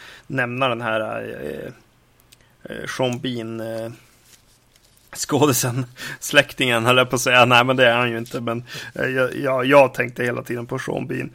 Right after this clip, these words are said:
Han dyker ju upp som, eh, snuten, eh, som ska lösa det här fallet, eh, i den här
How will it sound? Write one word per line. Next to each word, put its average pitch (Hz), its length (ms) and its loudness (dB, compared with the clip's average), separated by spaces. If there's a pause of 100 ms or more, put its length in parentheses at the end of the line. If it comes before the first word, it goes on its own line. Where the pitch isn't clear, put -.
(160)
Han 135 220 2
dyker 127 260 -2
ju 113 60 0
upp 113 160 -6
som, 110 280 -10
eh, 107 60 -8 (640)
snuten, 131 1080 -6
eh, 127 240 -10
som - 200 -12
ska - 160 -8
lösa 120 360 -4
det 117 80 -4
här 110 160 -8
fallet, 110 400 -8
eh, 101 200 -10
i 120 220 -8
den 110 140 -12
här 117 280 -12